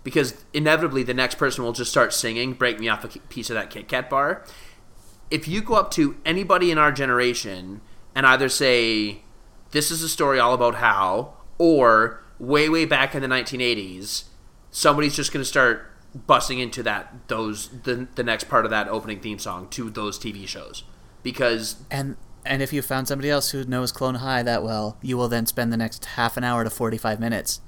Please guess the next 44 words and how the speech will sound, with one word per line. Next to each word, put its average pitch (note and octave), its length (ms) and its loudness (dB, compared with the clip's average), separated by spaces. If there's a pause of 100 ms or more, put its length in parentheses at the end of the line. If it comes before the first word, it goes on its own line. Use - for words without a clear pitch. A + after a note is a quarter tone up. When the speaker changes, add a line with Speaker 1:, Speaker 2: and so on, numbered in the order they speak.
(120)
Speaker 2:
talking B2 360 -2
about A#2+ 220 0
those A#2 180 0
thirteen A2 340 -6
episodes, A2 520 -4
because B2 320 -2
there B2+ 160 0
is A#2+ 100 4
so C#3+ 300 6
much C3 340 -2
packed B2+ 380 2
into A#2+ 320 -4
them. A#2 160 0
Speaker 1:
Absolutely. G#2 640 -4 (1200)
Yeah. A2 180 -4
Speaker 2:
Mister G#2+ 240 -8
Butlertron. C3 1000 -6 (100)
Speaker 1:
Oh - 160 -2
my - 100 -6
God. - 460 -12
Speaker 2:
Principal - 240 -10
Speaker 1:
Mister - 160 -2
Speaker 2:
Scudworth. C#3+ 560 0
Speaker 1:
Butlertron. - 800 2
Speaker 2:
Stamos. C#3 540 2 (540)
Speaker 1:
<laughs> - 80 -6
Speaker 2:
John B2+ 440 0
Stamos. B2 1080 4 (440)
And, F#3+ 200 -2
but F#3+ 140 4
the G3 80 2
problem A3 360 2
with G3+ 180 0
getting G3+ 320 0
it D#3 200 -4
back A#3 400 2
is D#3+ 180 -4
that F#3 120 0
it's F#3 120 -2
Phil F3 220 -2
Lord G3 220 0
and G3+ 80 0
Chris - 240 -4
Miller. C#3+ 400 -4